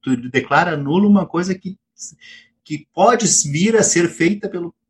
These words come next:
prefeito, <laughs> sabe? Me pareceu, é, é, é, é um pouquinho exagerado, assim, né? É um pouco, pouco exagerado,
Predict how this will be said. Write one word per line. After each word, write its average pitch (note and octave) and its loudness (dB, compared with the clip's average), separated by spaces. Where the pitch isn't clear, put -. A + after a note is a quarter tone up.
prefeito, D#3+ -6
<laughs> - -20
sabe? C#3 -2
Me C#3+ -4
pareceu, D3 -2
é, E3+ -8
é, F#3+ -4
é, D#3+ -6
é - -20
um G3+ -6
pouquinho A3+ -6
exagerado, G3+ 2
assim, E2+ -10
né? G2 -4
É F#2 -14
um C#3+ -10
pouco, - -4
pouco B3 2
exagerado, F#2 -4